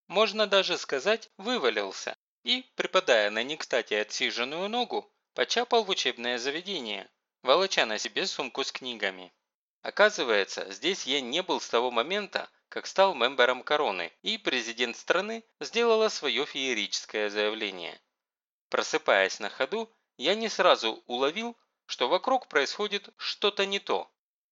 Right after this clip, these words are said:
Первый звонок прозвучал для меня, когда я вдруг понял, что иду по какому-то коридору из людей,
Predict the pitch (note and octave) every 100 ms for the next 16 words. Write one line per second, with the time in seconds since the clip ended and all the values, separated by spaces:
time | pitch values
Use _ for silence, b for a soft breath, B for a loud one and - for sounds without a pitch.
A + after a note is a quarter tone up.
0 | _ _ _ F#3 G3+ C#3 B2 - _ B2+
1 | C#3 D#3+ C3 G#2 A#2+ - _ - B2+ G#2
2 | A2+ - A#3+ A#3 B2+ A#2+ A#2+ A#2 - -
3 | C3 - C3 B2 A#2 C3 C3+ - A#3+ F#3+
4 | G#2 - _ _ - - B2+ A#3 A#3 -
5 | A2 - A3 G#3+ D#3+ - A#2+ A#2 D3 E3+
6 | F3+ F3 G3+ G3 A2 F#2+